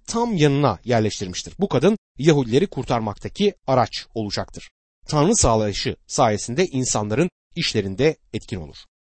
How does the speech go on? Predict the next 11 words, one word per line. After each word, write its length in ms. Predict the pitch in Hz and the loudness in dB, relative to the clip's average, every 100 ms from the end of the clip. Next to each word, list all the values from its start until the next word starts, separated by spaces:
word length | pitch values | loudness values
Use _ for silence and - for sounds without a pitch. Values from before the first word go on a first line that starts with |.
| _ | _
İsa 340 | 151 180 226 226 | 2 4 4 4
Mesih'in 480 | 190 180 190 127 | 2 2 0 0
doğumunun 520 | 127 139 135 156 110 - | 0 0 2 0 -2 -6
anlatımı 460 | 123 120 107 113 135 | -4 -2 -2 -2 0
da 220 | 117 135 - | 0 0 -4
Tanrı'nın 400 | 135 127 139 185 | -2 0 0 -2
sağlayışına 640 | - 120 107 101 - 170 | 0 0 2 -2 -2 -2
bir 80 | 147 | -2
örnektir. 600 | 123 113 101 - 82 - _ _ _ _ _ - | -2 -4 -4 -8 -18 -20 _ _ _ _ _ -2
Sezar 300 | 180 202 185 | 4 4 6
Augustus, 540 | 156 196 - 151 | 2 0 -4 -2